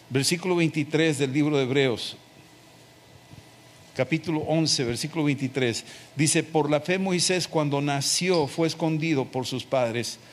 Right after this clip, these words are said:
por tres meses, porque le vieron niño hermoso y no temieron el decreto del rey". Cuando Moisés nace, a-, aquí es muy importante para que nosotros prevalezcamos y no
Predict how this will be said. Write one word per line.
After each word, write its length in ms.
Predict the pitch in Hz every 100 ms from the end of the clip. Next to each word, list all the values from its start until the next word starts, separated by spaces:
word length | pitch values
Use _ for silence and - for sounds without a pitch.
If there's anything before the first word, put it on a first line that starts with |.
| - -
por 160 | - 123
tres 320 | - 160 180
meses, 480 | 160 165 160 139 -
porque 380 | - 127 - 127
le 140 | 120
vieron 420 | 123 156 165 170
niño 320 | 160 165 160 147
hermoso 640 | 127 147 165 - 131 117 - - - -
y 140 | 120 123
no 320 | 143 160 185
temieron 640 | 170 151 147 156 156 120
el 120 | 117
decreto 480 | 110 113 131 127 127
del 200 | 120 113
rey". 340 | 98 110 95 90 - - - - - - -
Cuando 240 | 143 131
Moisés 560 | 139 143 143 - 208 180
nace, 580 | 185 190 175 147 123 120
a-, 140 | 123 120
aquí 220 | 135 -
es 100 | 170
muy 180 | 160 190
importante 800 | 180 170 147 160 160 156 131 107 - - - - -
para 200 | 135 135
que 360 | 139 135 131 -
nosotros 640 | 139 147 - 202 208 - -
prevalezcamos 1040 | 165 147 143 139 - - 185 190 143 127
y 80 | 143
no 420 | 139 156 190 190